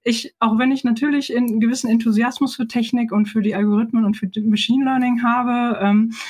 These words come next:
weiß ich, dass es nicht unbedingt heißt, dass wir, dass,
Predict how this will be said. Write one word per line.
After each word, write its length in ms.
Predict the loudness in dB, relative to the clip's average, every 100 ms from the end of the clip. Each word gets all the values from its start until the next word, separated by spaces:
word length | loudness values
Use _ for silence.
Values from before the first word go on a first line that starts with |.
| -16 -18 -4
weiß 360 | 0 2 2 -2
ich, 220 | -6 -10 _ _
dass 400 | -2 -2 -4 -12 -12 -6
es 220 | -6 -8 _ _ -2
nicht 380 | 0 0 -4 -4
unbedingt 560 | 0 0 2 0 0
heißt, 320 | 0 0 0
dass 220 | -2 -2 0
wir, 220 | 0 0
dass, 400 | -4 -6 -10